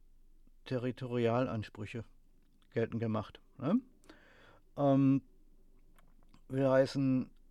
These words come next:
die haben gesagt, okay, ähm, wir erobern jetzt ein Stück Land und machen,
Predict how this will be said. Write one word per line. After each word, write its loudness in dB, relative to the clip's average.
die 0
haben 4
gesagt, 0
okay, -2
ähm, 4
wir 2
erobern 0
jetzt -4
ein -4
Stück -10
Land -2
und 0
machen, 0